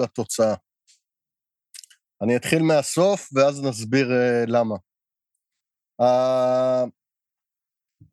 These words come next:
הסטיקר שעלה לי לשים בכל הייעוץ הארגוני שאת עושה, תוצאה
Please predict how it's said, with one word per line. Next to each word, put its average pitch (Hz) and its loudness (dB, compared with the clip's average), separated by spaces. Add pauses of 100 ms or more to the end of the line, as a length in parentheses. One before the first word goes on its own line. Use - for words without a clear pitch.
הסטיקר 175 0
שעלה 143 2
לי 165 -2
לשים 151 -2
בכל 139 0
הייעוץ 139 -2
הארגוני 131 0
שאת 131 -4
עושה, 160 0 (760)
תוצאה 143 2